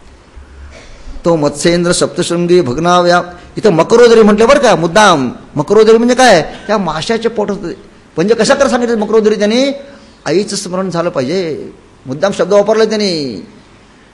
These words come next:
कुठेही गेलं तरी ज्ञानेश्वर महाराज काय, कुणी काय, संत महात्मे, आईला कधी विसरायचं नाही. जन्मदाते आईचं ऋण हे भयंकर मोठं असतं.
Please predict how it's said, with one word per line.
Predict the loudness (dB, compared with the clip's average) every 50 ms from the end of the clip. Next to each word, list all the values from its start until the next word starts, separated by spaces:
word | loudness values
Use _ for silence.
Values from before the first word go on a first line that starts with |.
| _ -8
कुठेही | -6 -2 2 4 4 4
गेलं | 4 4 2 2 2
तरी | 2 0 0
ज्ञानेश्वर | 0 -2 -2 -2 -2 -2 0 0
महाराज | 2 2 2 2
काय, | 2 2 2 2 2
कुणी | 0 0 0 0 0
काय, | 2 0 0
संत | 0 -2 -2 -2
महात्मे, | 0 0 0 0 0 -2 -2 0 0 0 0 -2 -6 -12 -20 -20 -14 -8
आईला | -4 -4 -2 -2 -2
कधी | -4 -2 -2 -2
विसरायचं | -4 -4 -6 -6 -6 -6 -6 -8 -10
नाही. | -12 -14 -18 -20 -20 -20 -20 _ _ _ -20 -20 -20 -20 -20 -20 -20 _ -14 -8
जन्मदाते | -6 -4 -2 -2 -2 -2 -2 -2 0 0
आईचं | 0 2 2 2 2 2 4
ऋण | 4 4 4 4 2 0 -4 -8 -4 0
हे | 2 4
भयंकर | 4 4 4 4 4 6 6 6
मोठं | 6 6 6 6
असतं. | 4 4 4 6 6 6 6 6 4 2 0